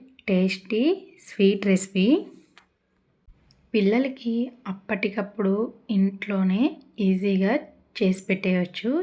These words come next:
ఈ స్వీట్ అనేది. నోట్లో కమ్మగా కరిగిపోయే ఈ స్వీట్ ఎలా తయారు చేయాలో ఈ వీడియోలో చూసేద్దాం. ముందుగా ఒక కొబ్బరికాయని తీసుకుని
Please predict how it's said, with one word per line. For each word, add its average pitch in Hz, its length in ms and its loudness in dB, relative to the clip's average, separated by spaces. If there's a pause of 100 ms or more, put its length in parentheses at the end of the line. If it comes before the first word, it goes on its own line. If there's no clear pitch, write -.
ఈ 208 140 -4
స్వీట్ 190 380 -2
అనేది. 180 440 0 (1400)
నోట్లో 220 440 0 (280)
కమ్మగా 202 540 2
కరిగిపోయే 196 840 2 (680)
ఈ 233 160 2
స్వీట్ 214 640 -2 (1040)
ఎలా 208 240 2
తయారు 208 420 0
చేయాలో 190 420 2 (160)
ఈ 190 160 4
వీడియోలో 180 480 2
చూసేద్దాం. 190 680 0 (2250)
ముందుగా 233 420 4 (200)
ఒక - 120 -4
కొబ్బరికాయని 196 720 0
తీసుకుని 190 500 0